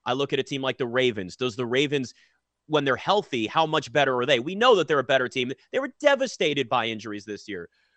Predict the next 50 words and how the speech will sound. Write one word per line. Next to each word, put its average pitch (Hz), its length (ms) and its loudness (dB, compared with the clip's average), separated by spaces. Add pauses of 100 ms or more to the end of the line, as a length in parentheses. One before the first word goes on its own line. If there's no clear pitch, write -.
(280)
I 175 160 4
think, 247 380 2
though, 120 440 2
if 139 180 0
I'm 151 160 2
looking 170 260 -4
at 147 120 -2
all 160 240 0
of 170 100 -6
the 156 80 -6
quarterbacks, 107 880 -4 (600)
I 147 180 4
would 180 280 -2
put 165 240 0 (400)
just 175 380 -2
slightly, 127 640 -2 (640)
I 151 140 6
would 185 160 -2
just 151 200 -6
slightly 160 300 2
put 151 220 -2
the 139 60 -6
Steelers 151 480 -2
with 139 260 -2
Ben, 131 300 2
or 120 140 -2
with, 135 320 -2
uh, 120 280 4
Aaron 139 260 0
Rodgers 113 680 -4 (340)
ahead 131 340 0
of 135 120 0
Joe 131 240 -2
Burrow 117 360 -2
and 107 100 -4
the 104 40 -6
Bengals, 110 360 -6
because 120 200 -8
that's 120 180 -2
a 123 40 -12
more 143 360 -2
complete 135 480 -8
team. 123 300 -6
Even 202 320 -4
where 185 160 4
the 160 80 0
Bengals 147 380 0
are 127 180 2
right 117 220 2
now, 101 300 -4